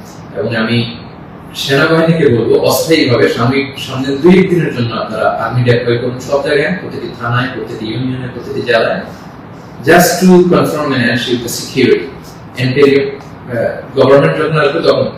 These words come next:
তাদের দিক নির্দেশনা অনুযায়ী তাদের লিডারশিপে আপনারা তাদের সহযোগিতা করবেন, কাজ করবেন। কিন্তু এই হানাহানি, মারামারি, রক্তপাত থামানোর জন্য,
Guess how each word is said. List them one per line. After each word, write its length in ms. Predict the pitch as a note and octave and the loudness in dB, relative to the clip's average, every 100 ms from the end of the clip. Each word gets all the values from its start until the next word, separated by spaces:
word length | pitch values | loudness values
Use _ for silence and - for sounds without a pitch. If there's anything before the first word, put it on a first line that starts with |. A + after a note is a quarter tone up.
| - | -4
তাদের 260 | - - - - - A#2+ | -2 -2 -4 -10 -14 -2
দিক 220 | A#2+ A#2+ | 0 0
নির্দেশনা 480 | A#2+ A2 A2+ A2+ G#2+ | -4 -4 -6 -6 -10
অনুযায়ী 420 | G#2+ G#2 G#2+ - - - - | -10 -4 -2 -2 -6 -16 -4
তাদের 240 | - - C3+ | 2 4 4
লিডারশিপে 540 | A#2+ A#2+ - - - | 2 0 0 0 0
আপনারা 360 | - - - - - - - - - | -2 -8 -8 -8 -12 -18 -20 -18 -14
তাদের 140 | A2+ A2 | -8 -4
সহযোগিতা 440 | B2+ A#2+ A#2 A#2 - | 2 2 2 0 0
করবেন, 240 | A#2+ - | -2 -2
কাজ 180 | - A2+ - | -2 -2 -2
করবেন। 280 | G2+ - - | -6 -8 -8
কিন্তু 240 | A#2+ C3 | -4 -2
এই 360 | B2 B2 - - - - - | -2 -2 -6 -12 -16 -18 -6
হানাহানি, 420 | B2+ C3+ C3+ C#3 | -2 0 0 -2
মারামারি, 400 | A#2+ A#2+ B2 B2 | 0 2 2 2
রক্তপাত 540 | A#2 A#2 A#2 B2 - - | 0 -2 -2 -4 -4 -4
থামানোর 320 | A2+ A2 G#2+ | -10 -10 -10
জন্য, 340 | A#2 A#2+ - | -10 -10 -12